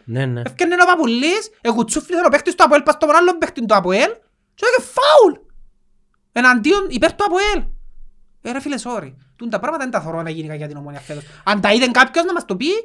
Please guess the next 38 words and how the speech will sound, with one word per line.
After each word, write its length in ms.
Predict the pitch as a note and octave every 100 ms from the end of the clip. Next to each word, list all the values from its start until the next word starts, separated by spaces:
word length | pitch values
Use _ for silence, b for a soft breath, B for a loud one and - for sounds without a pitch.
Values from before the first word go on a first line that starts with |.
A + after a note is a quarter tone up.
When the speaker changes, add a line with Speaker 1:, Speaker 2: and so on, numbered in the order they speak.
| -
Speaker 1:
Εν 140 | D#3+
τά 120 | F3
που 100 | G3
μας 160 | F#3 D3
Speaker 2:
να 60 | B3+
τα 60 |
δω. 40 | D#4+
Speaker 1:
έλεγε 140 | B2
ο 20 |
Κάρλιτος 520 | A2+ A2+ A2 A2+ G#2+ -
τότε, 360 | G#2 A#2+ D#3 -
αν 160 | G#2 A2
έχεις 300 | A2+ C#3 B2+
ομάδα, 680 | G#2 A2 A#2+ C#3+ D#3+ - _
νικά 300 | - A#2 A#2+
και 160 | B2 C3
διαιτησία, 400 | B2+ A#2 G#2 B2
Speaker 2:
Ε, 20 |
Speaker 1:
να 80 | F#3+
Speaker 2:
ναι, 40 | A#3+
Speaker 1:
λέμε. 100 | A#3+
Speaker 2:
τότε 120 | G#3
ήταν 140 | A#3+ B3+
αφιψηλού 420 | B3+ - - G#3+
γιατί 180 | C4 C4+
πιάνες 220 | C#4+ C#4+
προάθλημα, 420 | - C4 - D#3
ναι, 60 | D3
Speaker 1:
Ε, 20 |
τώρα, 140 | C#3
Speaker 2:
καταλάβες. 360 | E3+ B3 G#3+ -
Speaker 1:
τώρα 200 | A2+ A#2
γύρισε 400 | C3+ D3+ C#3 A2+
τα 180 | G#2+ G#2+
ο 40 |
Speaker 2:
Ναι. 80 | G#2+
Speaker 1:
Κάρλιτος 420 | G2+ G#2+ G#2+ F2+
μου. 200 | F2+ F#2